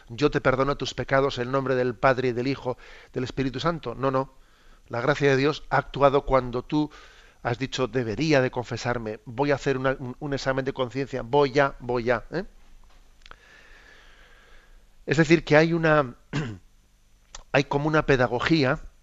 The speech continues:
una pedagogía en el camino del perdón,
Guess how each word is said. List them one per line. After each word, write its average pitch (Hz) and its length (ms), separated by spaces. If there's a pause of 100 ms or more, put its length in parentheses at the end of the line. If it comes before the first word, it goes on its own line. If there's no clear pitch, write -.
(300)
una 131 260
pedagogía 127 680 (680)
en 156 240
el 143 160
camino 139 420
del 123 180
perdón, 107 520